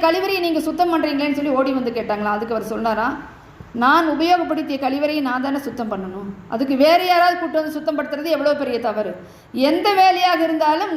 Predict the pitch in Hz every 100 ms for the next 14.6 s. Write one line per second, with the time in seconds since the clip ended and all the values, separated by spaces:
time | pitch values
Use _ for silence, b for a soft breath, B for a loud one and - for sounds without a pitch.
0 | 285 311 392 381 349 359 370 370 339 311
1 | 311 330 311 294 285 269 262 269 330 359
2 | 294 285 269 262 269 320 311 311 269 269
3 | 285 277 311 302 262 285 311 294 262 226
4 | 233 214 254 208 208 196 190 - - -
5 | - B B B B - 277 220 262 311
6 | 320 330 330 277 311 330 339 311 330 320
7 | 330 320 311 311 302 294 294 294 294 277
8 | 277 285 285 B B - 247 330 415 415
9 | 370 349 349 311 320 349 330 330 320 330
10 | 320 311 311 294 285 277 262 247 240 240
11 | 247 226 226 220 294 B B - 226 247
12 | 349 381 370 339 294 277 320 302 277 285
13 | 302 277 247 330 302 233 285 330 320 359
14 | 381 277 262 285 294 339